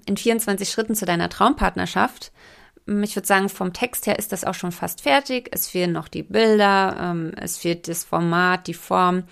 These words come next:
und, ähm, Titelbild. Also es gibt noch einiges zu tun. Und ja, wie gesagt, liegt das seit, ähm,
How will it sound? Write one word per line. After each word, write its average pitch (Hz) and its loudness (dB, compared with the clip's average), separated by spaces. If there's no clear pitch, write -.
und, 175 0
ähm, - -2
Titelbild. 180 0
Also 233 2
es 240 -4
gibt 254 4
noch 208 6
einiges 185 0
zu - -8
tun. 226 0
Und 196 2
ja, 156 6
wie 175 -2
gesagt, 185 0
liegt 185 -2
das 185 2
seit, 175 4
ähm, 170 -4